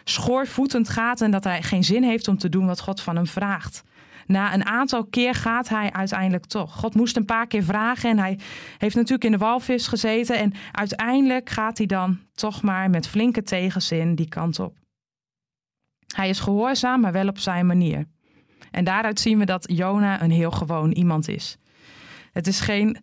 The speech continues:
hyper de piep evangel-, evangelist of iemand die het allemaal keurig voor elkaar heeft. Maar Jona is iemand met gewone menselijke emoties.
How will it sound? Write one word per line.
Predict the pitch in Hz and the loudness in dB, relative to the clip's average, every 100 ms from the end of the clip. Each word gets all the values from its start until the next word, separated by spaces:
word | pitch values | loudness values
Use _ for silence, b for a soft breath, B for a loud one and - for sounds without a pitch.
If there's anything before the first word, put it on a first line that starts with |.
| B B B _ | B B B _
hyper | 175 220 208 | 2 2 2
de | 196 | 0
piep | 214 226 - | 2 0 0
evangel-, | 208 196 - 185 180 | -2 0 -2 -2 -2
evangelist | - 202 196 170 165 214 233 196 | -2 -2 -2 -2 0 0 0 -2
of | |
iemand | 196 208 202 196 | 2 2 2 2
die | 185 | 2
het | 170 | 2
allemaal | 214 190 | 0 0
keurig | 220 226 233 | 0 -2 0
voor | 190 | -2
elkaar | 180 202 202 | 0 0 0
heeft. | 202 196 | 0 2
Maar | 175 | 2
Jona | 185 214 202 | 2 2 0
is | 180 | 0
iemand | - 190 165 160 | 2 2 2 0
met | 170 165 | -2 -2
gewone | - 170 180 196 | -4 -2 2 4
menselijke | 170 190 - 165 - | 4 2 0 -4 0
emoties. | 160 156 160 - 208 - | 2 2 0 -4 -10 -14